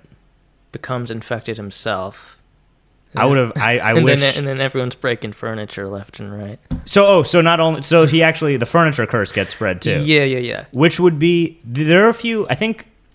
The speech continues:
Speaker 2: when Danny says the Hulk thing,
Speaker 1: Mm-hmm.
Speaker 2: it's like a laugh. It's a laugh track
Speaker 1: Yeah, yeah, yeah.
Speaker 2: laugh.
Speaker 1: Yeah.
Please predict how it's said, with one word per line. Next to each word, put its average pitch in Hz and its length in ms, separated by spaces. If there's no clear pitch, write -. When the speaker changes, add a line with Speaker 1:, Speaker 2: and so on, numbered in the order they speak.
Speaker 2:
when 127 220
Danny 120 320
says 113 360
the 95 120
Hulk - 480
thing, 156 320
Speaker 1:
Mm-hmm. 139 360
Speaker 2:
it's 123 180
like 131 140
a 110 60
laugh. 95 500
It's 98 140
a 98 40
laugh 92 300
track 127 300
Speaker 1:
Yeah, 185 220
yeah, 135 100
yeah. 127 40
Speaker 2:
laugh. 131 280
Speaker 1:
Yeah. 110 200